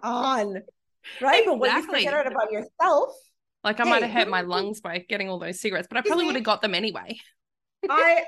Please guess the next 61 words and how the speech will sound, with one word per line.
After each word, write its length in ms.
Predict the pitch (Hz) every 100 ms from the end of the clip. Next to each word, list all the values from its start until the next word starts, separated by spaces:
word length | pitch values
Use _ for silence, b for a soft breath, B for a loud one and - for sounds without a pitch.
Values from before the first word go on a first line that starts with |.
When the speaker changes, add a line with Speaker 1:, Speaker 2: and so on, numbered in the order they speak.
| -
Speaker 1:
I 160 | 302 359 370
had, 100 | 349
I 100 | 269
would 140 | 320 330
have 80 | 330
slapped 280 | 269 240
you 60 | 233
about 140 | 202
the 80 | 190
cigarettes, 300 | 185 185 185
but 80 | 220
nothing 200 | 214 208
else. 120 | 185 - B B -
I 260 | - 523 494
inject 220 | 466 -
shit 140 | 427
into 180 | 415 392
my 160 | 349 339
face 340 | 359 427 330 -
to 100 | 381
reverse 360 | 269 247 247 240
age. 420 | 226 175 185 - _ _
Speaker 2:
Mm-hmm. 260 | 247 254 226
Speaker 1:
So 300 | 220 427 320
you 260 | 311 403 480 453
as 80 | 403
a 80 | 381
child 600 | 349 403 370 311 320 311 -
changing 500 | 349 359 349 330 320
things 300 | 302 320 320
to 100 | 320
look 220 | 262 247
older, 680 | - 339 359 262 202 214 233 _ _
look, 220 | 311 294
Speaker 2:
<laughs> 440 | - 339 339 339 -
Speaker 1:
who 80 | 480
might 300 | 480 466 480
have 100 | 466
called 180 | 415 370
the 60 | 370
kettle 260 | 370 294
black? 240 | 233 226 -
All 80 | 254
right? 260 | 311 359 - 285
That's 180 | 277 349
all 80 | 294
I'm 60 | 277 285
gonna 120 | 370
say. 240 | 320 220 392 - - B B B B
Speaker 2:
And 120 | - 427
I 240 | 480 494
had 80 | 415
a 20 |
blast, 500 | 220 196 202 - -
right? 200 | - 254
I 80 | 330
had 120 | 311
an 80 | 302
absolute 400 | 285 - 254 208
blast 340 | 196 180 220
with 120 | 226